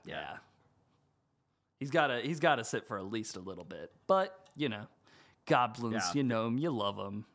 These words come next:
Speaker 1: Yeah,
Speaker 2: And if you
Speaker 1: yeah, you're
Speaker 2: don't
Speaker 1: not
Speaker 2: love 'em,
Speaker 1: welcome
Speaker 2: turn the
Speaker 1: here.
Speaker 2: podcast off.
Speaker 1: I wanna shout out
Speaker 2: <laughs>
Speaker 1: a,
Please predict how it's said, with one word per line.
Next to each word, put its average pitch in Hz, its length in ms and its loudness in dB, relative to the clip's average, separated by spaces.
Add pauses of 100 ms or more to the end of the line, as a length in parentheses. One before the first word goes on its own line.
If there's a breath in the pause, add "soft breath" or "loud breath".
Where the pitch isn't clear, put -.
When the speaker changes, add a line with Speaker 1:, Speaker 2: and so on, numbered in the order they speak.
(520)
Speaker 1:
Yeah, 131 100 0
Speaker 2:
And 143 80 4
if 139 80 -2
you 175 60 0
Speaker 1:
yeah, 135 60 -4
you're 123 100 4
Speaker 2:
don't 117 60 0
Speaker 1:
not 117 80 0
Speaker 2:
love 113 100 2
'em, - 20 0 (100)
Speaker 1:
welcome - 100 -6
Speaker 2:
turn 190 140 0
the 147 60 -2
Speaker 1:
here. 127 60 -12 (180)
Speaker 2:
podcast 101 380 -8
off. 101 260 -8
Speaker 1:
I 101 80 -2
wanna 220 240 2
shout 135 280 2
out 117 260 -4
Speaker 2:
<laughs> 113 40 -6
Speaker 1:
a, 98 500 -4